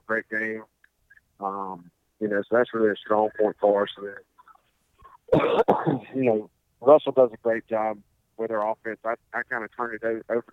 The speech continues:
to him last year, and, um, you know, it was just getting too much for me to, to do that.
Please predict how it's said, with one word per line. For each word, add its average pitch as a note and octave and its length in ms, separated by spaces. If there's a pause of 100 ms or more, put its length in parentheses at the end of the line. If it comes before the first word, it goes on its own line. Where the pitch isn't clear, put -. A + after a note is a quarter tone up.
to A#2+ 80
him A2+ 180
last A2+ 300 (1200)
year, G#2 100
and, G2+ 200
um, G2 380 (640)
you G#2 100
know, G2 160
it G2+ 100
was F#2+ 80 (140)
just G2+ 120 (100)
getting G2+ 240
too A2+ 80
much G#2+ 320
for G#2 160
me A2 80
to, - 140 (160)
to G2+ 120
do G#2+ 140
that. G#2+ 320